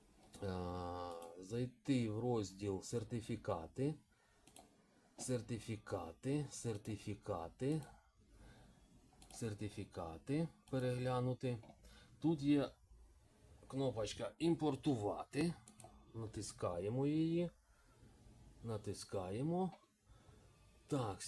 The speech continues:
і обираємо. Обираємо, де тут наше завантаження. А, я ж не розпакував.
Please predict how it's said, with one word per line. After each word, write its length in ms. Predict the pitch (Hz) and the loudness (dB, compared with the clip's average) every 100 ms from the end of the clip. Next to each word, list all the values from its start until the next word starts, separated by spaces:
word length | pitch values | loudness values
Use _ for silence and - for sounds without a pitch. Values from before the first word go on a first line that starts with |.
| - | -2
і 180 | 160 185 | 0 2
обираємо. 1200 | 143 147 135 156 139 120 110 120 139 160 165 143 - - - - - - - - | 2 2 4 4 4 2 2 2 4 4 4 2 -4 -20 -20 -20 -20 -20 -20 -10
Обираємо, 680 | 110 104 110 127 143 143 131 | -8 -4 -2 -2 -2 0 -2
де 220 | 113 110 | -2 -2
тут 180 | 101 101 | -4 -4
наше 280 | 101 - 95 | -6 -4 -4
завантаження. 840 | 98 95 95 95 - 165 147 139 107 | -4 -2 -4 -6 -4 -4 -4 -6 -4
А, 600 | 120 127 123 123 117 113 | -2 0 0 -2 -2 -4
я 180 | 104 101 | -4 -4
ж 120 | 104 | -4
не 80 | 101 | -2
розпакував. 1200 | 101 - 98 - 110 98 113 117 107 98 87 | -4 -2 -4 -2 -4 0 2 4 4 2 -2